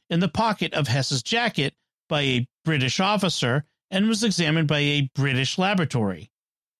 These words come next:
Mister Alan Green, the British Director of Public Prosecution, halted an investigation into my father's death begun by Scotland Yard,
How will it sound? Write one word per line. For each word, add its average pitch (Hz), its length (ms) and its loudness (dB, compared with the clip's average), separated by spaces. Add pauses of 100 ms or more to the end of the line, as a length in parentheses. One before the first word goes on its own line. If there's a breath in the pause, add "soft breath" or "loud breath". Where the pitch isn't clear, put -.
(120)
Mister 170 240 -2
Alan 135 340 2
Green, 170 560 0
the 135 120 2
British 147 560 0
Director 143 400 0
of 123 80 -2
Public 139 300 0
Prosecution, 156 840 0 (480)
halted 262 300 0
an 254 140 2
investigation 170 800 2
into 151 180 2
my 143 140 2
father's 127 400 0
death 175 300 0
begun 170 340 2
by 190 140 2
Scotland 120 520 0
Yard, 117 300 0